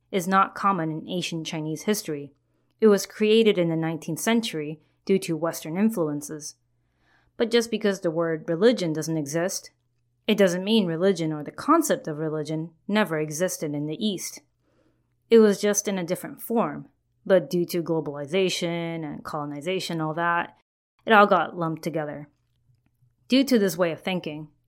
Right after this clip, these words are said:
any religion that is not one of those recognized official religions, they are then considered something else entirely, or even a cult.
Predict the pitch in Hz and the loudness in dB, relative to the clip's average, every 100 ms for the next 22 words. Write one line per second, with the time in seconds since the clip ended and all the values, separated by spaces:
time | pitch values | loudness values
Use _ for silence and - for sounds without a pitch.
0 | - 302 330 285 254 220 190 196 190 175 | 2 4 4 4 4 4 2 -2 -2 -2
1 | 175 170 185 208 - 196 185 170 165 151 | -2 0 2 2 0 -4 -4 -2 -4 -2
2 | 175 - 160 156 156 160 - 165 - 160 | -2 -2 -4 -4 -6 -10 -8 -6 -4 -4
3 | 151 151 220 190 165 160 - _ _ _ | -2 6 6 6 -4 -8 -12 _ _ _
4 | _ _ - 269 311 302 277 240 240 240 | _ _ 2 6 8 6 2 2 2 2
5 | 240 226 226 220 214 202 202 196 185 175 | 2 2 2 2 0 -8 -6 -4 -4 -4
6 | 208 214 247 180 151 147 147 _ _ _ | -4 0 2 2 -2 -6 -12 _ _ _
7 | - 196 202 214 196 196 - 269 196 - | -2 2 4 2 0 -2 -2 -2 -2 -8